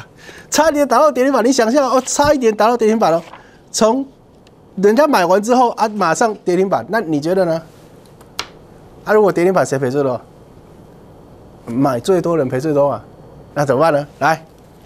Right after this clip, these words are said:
这个买，为什么？因为这家公司哦，它是脉轮科技长期合作，合作伙伴，已经合作很多年了啊。这脉轮科技是什么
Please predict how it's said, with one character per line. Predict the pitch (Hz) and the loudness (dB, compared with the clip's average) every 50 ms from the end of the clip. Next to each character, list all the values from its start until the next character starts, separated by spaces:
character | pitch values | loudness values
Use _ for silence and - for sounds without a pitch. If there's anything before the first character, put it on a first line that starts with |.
| - - - - - | -20 -20 -20 -20 -6
这 | - 160 147 | -4 -2 -2
个 | 143 120 113 - - - - - | -2 -4 -6 -12 -20 -20 -8 -4
买， | 135 120 107 104 - - - - - - - - | -2 -2 -2 -2 -8 -16 -20 -20 -20 -20 -6 -2
为 | 151 165 | 0 0
什 | 160 151 | 0 0
么？ | 113 110 - - - - - - - - - - - - - - - | -4 -6 -10 -20 -20 -20 -20 -20 -20 -20 -20 -20 -20 -20 -20 -12 -2
因 | - 208 | 0 2
为 | 214 | 2
这 | 208 - 233 214 | 2 2 2 2
家 | 208 220 208 208 | 2 2 0 0
公 | 208 208 196 208 | 0 0 -2 -2
司 | 202 - - 180 185 202 202 - - | -2 -2 -2 -2 -2 -2 -4 -10 -12
哦， | - 202 - 98 120 - | -10 -10 -10 -10 -8 -2
它 | 185 208 202 | 0 0 0
是 | - 226 208 | 0 -2 -2
脉 | 196 220 269 247 185 | 0 0 0 0 2
轮 | 151 131 135 147 | 2 0 0 0
科 | - 190 185 180 | 0 0 0 0
技 | - 202 175 | 0 -4 -6
长 | - - - 156 160 202 | -6 -4 -2 -2 -2 -2
期 | 196 - - 120 123 | -4 -6 -8 -10 -10
合 | - - 120 120 147 | -8 -8 -6 -6 -4
作， | - 180 156 139 - - - - - - - - - - - - | -4 -4 -6 -6 -8 -12 -20 -20 -20 -20 -20 -20 -20 -20 -20 -20
合 | - - - - - - 156 151 147 | -20 -20 -20 -20 -8 -2 0 0 2
作 | 190 185 139 | 2 0 0
伙 | 120 | 0
伴， | 110 139 131 120 - - | -2 -4 -4 -4 -6 -8
已 | 147 143 | -8 -4
经 | - 220 220 220 - - | -2 -2 -4 -4 -6 -8
合 | - 165 160 | -2 -2 0
作 | 180 220 208 | 2 2 0
很 | - - - 147 131 | 0 0 -2 -2 0
多 | 123 165 175 | 0 0 0
年 | 170 139 101 | 0 -2 -4
了 | 98 98 - | -6 -12 -8
啊。 | - - 233 - - - | -4 -4 -4 -4 -6 -4
这 | - 247 | -2 0
脉 | 233 269 | 0 0
轮 | 226 160 156 | 0 0 0
科 | 165 190 190 | 0 0 0
技 | 208 196 | 0 -2
是 | 180 | -2
什 | 185 | -2
么 | 139 101 - | -4 -4 -8